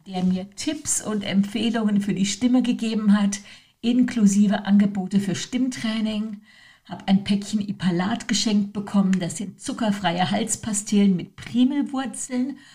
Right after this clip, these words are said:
Und ich sag mal, danke, danke, danke.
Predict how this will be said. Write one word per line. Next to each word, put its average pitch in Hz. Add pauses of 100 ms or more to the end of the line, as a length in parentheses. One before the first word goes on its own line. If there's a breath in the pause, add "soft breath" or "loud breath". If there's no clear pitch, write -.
(180 loud breath)
Und 214
ich -
sag 226
mal, 233 (100)
danke, 269 (240)
danke, 202 (280 loud breath)
danke. 175